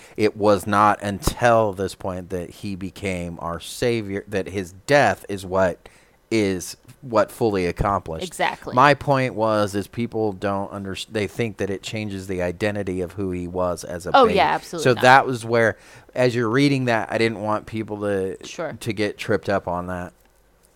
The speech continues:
Speaker 2: Um, it says, "So does the scriptural record witness that annually at this day of Jesus' birth,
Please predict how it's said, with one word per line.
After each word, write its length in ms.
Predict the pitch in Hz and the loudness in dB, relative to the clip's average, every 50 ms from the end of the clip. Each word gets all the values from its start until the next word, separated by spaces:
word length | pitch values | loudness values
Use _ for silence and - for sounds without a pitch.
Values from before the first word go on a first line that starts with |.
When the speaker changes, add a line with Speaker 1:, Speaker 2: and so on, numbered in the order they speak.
| _ _ _ _ _ _ _ _ _ _ _ - | _ _ _ _ _ _ _ _ _ _ _ -4
Speaker 2:
Um, 580 | - 180 170 156 143 113 101 95 - 190 208 - _ - | -2 0 0 0 -2 -6 -10 -14 -18 -18 -20 -20 _ -10
it 140 | 190 196 - | -10 -10 -6
says, 320 | - 214 180 170 170 170 | -2 0 0 0 0 -4
"So 580 | - - - 202 185 175 170 170 165 160 160 160 | -8 -10 -6 -2 -2 0 0 0 -2 -4 -6 -6
does 360 | - 190 185 180 170 - - - - | -4 -2 -2 -2 -4 -10 -18 -16 -10
the 100 | - 190 | -10 -10
scriptural 640 | - - - - - 240 240 240 - - 294 269 269 | -8 -10 -10 -4 -2 -2 -2 -2 -4 -4 -2 -2 0
record 440 | 240 214 185 170 - 190 180 170 165 | 2 2 2 2 2 -2 -8 -8 -6
witness 600 | 165 196 - - 214 202 196 - - - - - - _ _ _ _ - | -4 -4 -4 -2 -4 -4 -4 -6 -10 -16 -18 -20 -20 _ _ _ _ 0
that 200 | - 180 175 - - | 2 2 2 2 2
annually 680 | - 208 220 233 240 247 220 180 165 165 165 165 170 - | 0 0 0 0 -2 -2 -4 -2 -2 -2 -2 -4 0 2
at 240 | - 180 196 214 - | 4 4 4 4 0
this 220 | - 233 226 - | -4 -6 -6 -4
day 200 | - 202 180 180 | -2 -2 0 -2
of 80 | 180 165 | -2 -6
Jesus' 640 | - 180 175 175 175 - 185 185 - 233 220 196 | -8 -10 -10 -10 -10 -12 -18 -14 -12 -12 -12 -12
birth, 300 | - - 160 156 156 160 | -10 -8 -8 -8 -8 -8